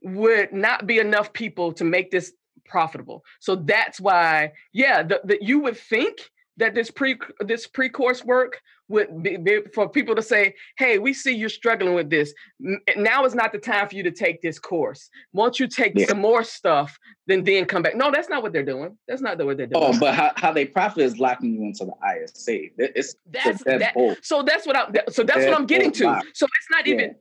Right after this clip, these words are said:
Speaker 1: it is not even, the boot camp is not, education is not the business model. The I S A is the business model, and they're trying to wrap everything they can in, in, in the universe around how can we exploit this model to make money.
Speaker 2: Yeah, yeah. And they, they have, like,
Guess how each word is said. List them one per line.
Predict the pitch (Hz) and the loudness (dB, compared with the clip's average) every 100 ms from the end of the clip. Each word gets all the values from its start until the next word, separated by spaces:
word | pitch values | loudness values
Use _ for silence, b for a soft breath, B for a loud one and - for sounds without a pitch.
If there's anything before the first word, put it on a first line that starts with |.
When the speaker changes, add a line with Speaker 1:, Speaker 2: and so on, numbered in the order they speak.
| _ _ | _ _
Speaker 1:
it | 247 330 | 0 4
is | 349 285 | 2 2
not | 285 269 | 2 2
even, | 254 220 - | 0 -2 -4
the | 180 196 | -4 -2
boot | 156 392 427 | 2 0 2
camp | 339 269 254 | 0 0 0
is | 214 | -2
not, | 220 - - | -2 -2 0
education | 349 370 403 - 392 302 | 0 0 0 0 0 0
is | 254 | 0
not | 254 247 | 0 0
the | 226 | -2
business | 202 226 233 170 165 | 0 0 0 -2 0
model. | 147 120 123 B B | 0 0 -4 B B
The | 202 - | -2 2
I | 240 254 | 2 4
S | 240 233 - | 2 -2 -2
A | 285 254 180 | 2 4 2
is | 151 | 0
the | 165 | -2
business | 156 143 147 | -2 -2 -2
model, | 147 127 131 | 0 0 0
and | 175 190 | 0 0
they're | |
trying | 190 247 233 | 0 0 0
to | 202 | 2
wrap | 214 185 - | 2 0 0
everything | 220 269 311 302 294 | 0 2 0 2 2
they | 285 294 | 2 0
can | 294 262 214 139 123 - B B B | 2 2 4 2 -2 -8 B B B
in, | 196 202 - | 0 0 2
in, | 220 202 - | 0 0 0
in | 208 | 2
the | 285 | 2
universe | 302 302 254 185 170 170 190 | 4 4 2 4 2 2 0
around | 190 190 185 170 | 2 2 2 0
how | 185 247 | 0 0
can | 294 285 | 2 0
we | 240 233 208 - | 0 -2 -4 -2
exploit | 180 - - 208 233 254 | -4 -4 -6 2 2 4
this | 196 254 214 | 2 0 0
model | 208 202 185 | 0 4 2
to | 185 | 2
make | 170 175 170 | 2 0 0
money. | 156 104 113 113 | -2 -2 -4 -4
Speaker 2:
Yeah, | 127 269 440 359 | 2 4 4 4
yeah. | 208 392 - | 4 4 4
And | 156 | 2
they, | 156 165 | 2 2
they | 160 | 2
have, | 196 208 190 | 2 2 2
like, | 190 170 123 | 2 2 2